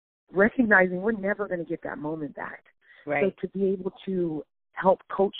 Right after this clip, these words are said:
Speaker 1: people to just kind of living in moments and getting unstuck and stop overthinking and the negative self-talk, um, that's both important for one-on-one, but also definitely at the workplace. So it's just
Speaker 2: Right.
Speaker 1: a beautiful merge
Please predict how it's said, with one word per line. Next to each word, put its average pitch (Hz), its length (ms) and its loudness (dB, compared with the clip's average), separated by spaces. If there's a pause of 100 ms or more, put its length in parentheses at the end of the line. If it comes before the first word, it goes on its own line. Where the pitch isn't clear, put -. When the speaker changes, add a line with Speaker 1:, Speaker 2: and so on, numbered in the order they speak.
(100)
Speaker 1:
people 160 380 -6
to 151 80 -14
just - 220 -12
kind 160 180 -4
of 139 100 -6
living 165 400 0
in 156 100 0
moments 156 400 0
and 147 140 -8
getting 160 300 -4
unstuck - 520 -8 (200)
and 143 120 -6 (500)
stop 175 280 4
overthinking 170 560 -2 (300)
and 143 160 -10
the 143 80 -6
negative 160 400 0 (100)
self-talk, 165 600 -2 (800)
um, 147 280 0
that's 180 260 2
both 196 200 6
important 170 540 0
for 170 100 0
one-on-one, 165 600 0
but - 140 -10
also 165 360 -6
definitely 160 440 -2
at 156 100 -10
the 156 80 -6
workplace. - 520 -8 (120)
So 151 240 -2 (460)
it's 202 140 -4
just 226 160 2
Speaker 2:
Right. - 80 -4
Speaker 1:
a 196 40 0
beautiful 190 440 2
merge 170 420 4